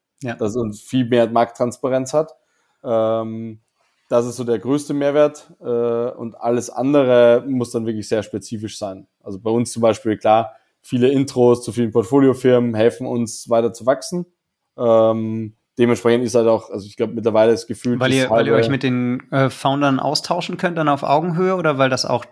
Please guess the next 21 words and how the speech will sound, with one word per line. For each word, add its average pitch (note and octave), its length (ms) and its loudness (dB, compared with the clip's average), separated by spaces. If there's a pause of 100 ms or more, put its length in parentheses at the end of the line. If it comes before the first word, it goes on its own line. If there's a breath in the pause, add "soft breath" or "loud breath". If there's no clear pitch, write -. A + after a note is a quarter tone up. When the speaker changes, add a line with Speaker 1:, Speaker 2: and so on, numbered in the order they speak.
Speaker 1:
ähm, B2+ 380 -2
Kunden C3 240 -6
von A#2 160 -8
euch G#2+ 180 -10
werden? A2 220 -8
Speaker 2:
Beides, A#2 400 0
genau. G#2+ 300 -10
Also A2 160 -8
ich B2+ 60 -2
glaub, C#3 100 0
Speaker 1:
Mhm. C3+ 60 0
Speaker 2:
mittlerweile B2 420 2
ist A#2 80 -6
so C3 80 -6
das A#2+ 200 -8
halbe A#2+ 280 0
H-V-Portfolio, A#2 1000 -4 (140)
äh, B2 160 -4
Kunde C#3+ 260 -4
bei C3+ 80 -2
uns. C#3 400 -4